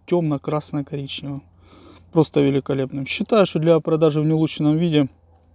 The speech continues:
это супер идеальный вариант. Орех вкусный у меня получается. Я даю фосфорокалийное удобрение под зиму. То есть, э, получается он с-, немножечко сладковатый.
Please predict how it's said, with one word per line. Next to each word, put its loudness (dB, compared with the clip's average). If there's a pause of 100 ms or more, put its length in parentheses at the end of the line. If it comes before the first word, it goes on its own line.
(1080)
это 4
супер 4
идеальный 2
вариант. -4 (600)
Орех 6
вкусный -2
у 2
меня 2
получается. 0
Я 6
даю 2
фосфорокалийное 0
удобрение 0
под -2
зиму. 0 (760)
То 4
есть, -2
э, 2 (1160)
получается 4
он 0
с-, -6
немножечко 0
сладковатый. 0